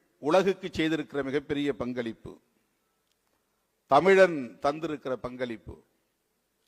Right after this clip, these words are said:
திருக்குறள் ஆயிரத்தி முன்னூத்தி முப்பது குறள்களை கொண்ட ஒரு சிறு நூல்.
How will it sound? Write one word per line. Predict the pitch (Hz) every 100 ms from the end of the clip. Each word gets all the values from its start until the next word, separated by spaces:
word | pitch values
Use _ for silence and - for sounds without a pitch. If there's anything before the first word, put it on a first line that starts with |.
| _ _ _ _ _ _ _ _ _ _ _ _ _ _ _
திருக்குறள் | 175 196 202 202 190 190 165 -
ஆயிரத்தி | 143 175 202 196 196
முன்னூத்தி | 190 185 185 180
முப்பது | 180 175 170
குறள்களை | 160 160 190 190 196 185
கொண்ட | 180 175 175 175 165
ஒரு | 160 160
சிறு | 156 175 185
நூல். | 170 185 143